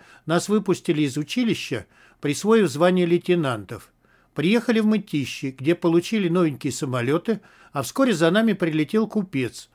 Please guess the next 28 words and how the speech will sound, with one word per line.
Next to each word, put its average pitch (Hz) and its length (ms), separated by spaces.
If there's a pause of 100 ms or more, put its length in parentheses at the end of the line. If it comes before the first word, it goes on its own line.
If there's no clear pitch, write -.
(200)
штурман 202 540
триста 185 380
двенадцатого 170 600
штурмового 170 680
авиационного 147 600
полка 143 540 (240)
капитан 170 540
Миша 160 320
Ступишин. 120 720 (680)
Сказал: 165 600 (300)
«Взлетим, 185 540
вы 180 200
пристраивайтесь 147 840
ко 175 180
мне 226 280
и 156 140
полетим 165 500
на 165 80
аэродром 180 480
Сухиничи». 135 800 (640)
А 170 160
мы 220 120
же 190 200
строем 185 440
ни 175 80
разу 165 280
не 151 120
летали, 170 540